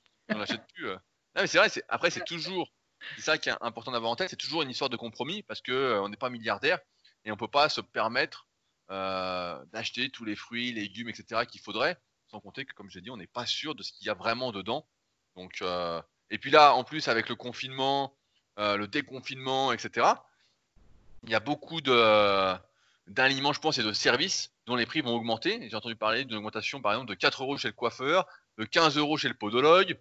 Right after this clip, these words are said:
Moi, ça m'étonnerait pas que, euh, les fruits, légumes, euh, tout ce qui se passe en supermarché soit aussi augmenté, parce que tout l'argent qui a été sorti, euh, par l'État, à un moment, va bien falloir le rembourser. Et devinez qui va le rembourser ?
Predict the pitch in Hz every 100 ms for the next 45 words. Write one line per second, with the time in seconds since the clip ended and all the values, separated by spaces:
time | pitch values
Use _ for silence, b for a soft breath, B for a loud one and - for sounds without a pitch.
0 | _ _ _ _ _ - - - 143 -
1 | 120 120 117 113 160 170 127 139 131 110
2 | 107 - 135 147 127 107 123 143 156 120
3 | 98 90 B B 151 - 139 139 123 120
4 | 110 101 170 190 _ _ - 117 120 -
5 | 151 113 110 - 226 - b b - 110
6 | - 107 165 143 151 120 - 107 110 -
7 | 190 233 _ _ _ _ _ 101 104 104
8 | 131 117 107 143 180 196 110 110 107 123
9 | 135 107 117 113 123 107 104 110 - 131
10 | 175 - 107 104 120 131 127 131 113 101
11 | 95 - - 143